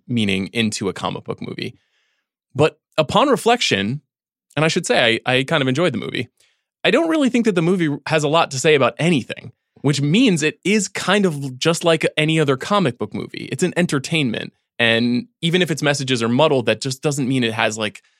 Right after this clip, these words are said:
any conclusive evidence of deep and long-lasting political, <laughs> philosophical thought in our country. It's just a movie, as so many of these things are.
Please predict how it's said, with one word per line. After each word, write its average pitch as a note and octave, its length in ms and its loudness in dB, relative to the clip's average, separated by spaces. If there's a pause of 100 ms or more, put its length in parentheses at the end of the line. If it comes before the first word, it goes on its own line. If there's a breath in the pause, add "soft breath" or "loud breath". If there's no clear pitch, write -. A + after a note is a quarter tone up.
(280)
any D3 160 0
conclusive C#3 840 -4
evidence G#2+ 600 -2 (340)
of G2+ 480 -2 (280)
deep B2 260 -2
and G#2 180 0
long-lasting G#2+ 1000 -2 (180)
political, A2 420 -2
<laughs> - 80 -18
philosophical G#2+ 640 -4
thought A2+ 320 0
in G#2 80 -4
our A#2 100 -4
country. B2+ 460 0 (160 loud breath)
It's - 180 0
just - 220 0
a G3 80 4
movie, G#3+ 420 -2 (180)
as C#3 160 0
so F#3 140 2
many F3 220 2
of C#3+ 100 -2
these C3+ 200 -2
things B2 240 -2
are. B2+ 380 0